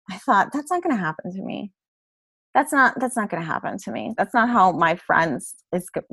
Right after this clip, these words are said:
are going to react." And, um, you know, I honestly, I don't blame any of them. I really don't, 'cause this sucks. It's hard. I am not the same woman I was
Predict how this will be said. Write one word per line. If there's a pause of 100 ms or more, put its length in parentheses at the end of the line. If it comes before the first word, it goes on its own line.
(120)
are
going
to
react."
And, (600)
um,
you
know,
I
honestly,
I
don't
blame
any
of
them. (200)
I
really
don't, (420)
'cause
this (100)
sucks. (420)
It's
hard. (1500)
I
am
not
the
same
woman
I
was